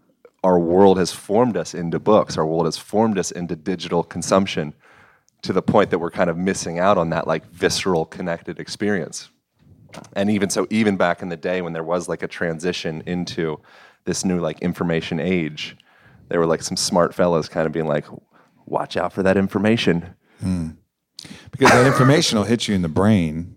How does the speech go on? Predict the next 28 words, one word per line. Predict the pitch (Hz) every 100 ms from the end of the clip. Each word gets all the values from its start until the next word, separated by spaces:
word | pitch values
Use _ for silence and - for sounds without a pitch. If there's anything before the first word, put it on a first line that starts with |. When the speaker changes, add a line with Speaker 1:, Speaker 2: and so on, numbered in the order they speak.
| -
Speaker 2:
but | 87
it |
won't | 90 104 95
hit | 101 -
you, | 92 85
it | 90
won't | 95 101
hit | 95 -
you | 85
here | 98 101 82 78 78 _ 98 95 - _ -
in, | - 92 90
in | 98 92
the | 78
core, | - 92 92 85 73 76 - - - -
in, | 87 87 82
like, | 80 78
the, | 85 80 73 -
the | 85
real | 82 98 104
place | 90 87 82 -
where | 85 80
it |
matters, | 80 90 90 82 80
where | 87
you | 87
actually | 90 - 85
know | 80 98
something. | 107 78 78 82 90